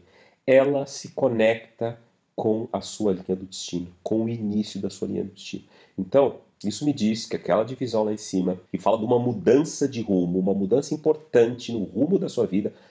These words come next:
lógico, ah, não posso deixar de dizer isso, Luciana, muito importante dizer, seria até um crime dizer isso,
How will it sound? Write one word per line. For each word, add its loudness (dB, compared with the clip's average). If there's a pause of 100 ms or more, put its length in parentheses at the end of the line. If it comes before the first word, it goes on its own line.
(240)
lógico, 2
ah, -2
não 2
posso -2
deixar -4
de -8
dizer -2
isso, -4
Luciana, -4 (200)
muito 2
importante -2
dizer, -2
seria -2
até -2
um 2
crime -2
dizer -2
isso, -4